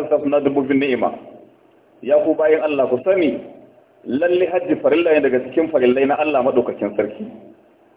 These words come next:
Duk mutumin da ya aikata shi, babu shakka ya zartar da abin da Allah maɗaukakin sarki ya umarce shi. Baya halatta ga musulmi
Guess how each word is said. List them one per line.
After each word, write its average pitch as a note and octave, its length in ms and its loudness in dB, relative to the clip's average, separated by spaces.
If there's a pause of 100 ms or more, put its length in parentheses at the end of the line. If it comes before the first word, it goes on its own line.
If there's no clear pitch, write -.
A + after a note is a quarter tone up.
(120)
Duk C#3+ 220 0
mutumin F#3+ 460 2
da C3+ 440 0
ya C#3 220 0
aikata D3 500 2
shi, C3+ 60 -8
babu E3+ 320 2
shakka E3+ 580 0 (380)
ya E3 480 2 (160)
zartar F3+ 340 0
da E3+ 120 2
abin D#3+ 200 2
da D3+ 80 0
Allah D#3 240 0
maɗaukakin C#3 480 0
sarki D3 220 -2
ya D#3+ 80 2
umarce B2 260 -2 (120)
shi. - 420 -14 (460)
Baya G#3+ 320 2
halatta F3+ 440 0
ga C#3 60 4
musulmi C#3 800 -2